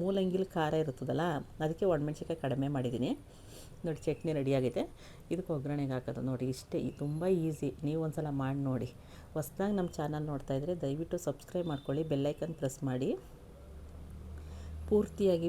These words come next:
ವಿಡಿಯೋ ನೋಡಿ, ಎಲ್ಲೂ ಸ್ಕಿಪ್ ಮಾಡಬೇಡಿ. ನೋಡಿ ಇಷ್ಟೇ, ಎಷ್ಟು ಚೆನ್ನಾಗಿರ್ತದೆ ಅಂದರೆ ತುಂಬಾ ಚೆನ್ನಾಗಿರ್ತದೆ. ಸೂಪರ್ ಟೇಸ್ಟಿಯಾಗಿರ್ತದೆ. ನೀವು ಒಂದ್ಸಲ ಮಾಡಿ.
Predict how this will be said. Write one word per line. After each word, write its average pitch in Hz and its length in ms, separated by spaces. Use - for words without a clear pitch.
ವಿಡಿಯೋ 143 300
ನೋಡಿ, - 200
ಎಲ್ಲೂ 156 240
ಸ್ಕಿಪ್ - 280
ಮಾಡಬೇಡಿ. 147 440
ನೋಡಿ 151 240
ಇಷ್ಟೇ, - 240
ಎಷ್ಟು - 320
ಚೆನ್ನಾಗಿರ್ತದೆ 165 540
ಅಂದರೆ 190 140
ತುಂಬಾ 165 240
ಚೆನ್ನಾಗಿರ್ತದೆ. 147 540
ಸೂಪರ್ 185 400
ಟೇಸ್ಟಿಯಾಗಿರ್ತದೆ. 156 960
ನೀವು 180 240
ಒಂದ್ಸಲ 143 320
ಮಾಡಿ. 131 220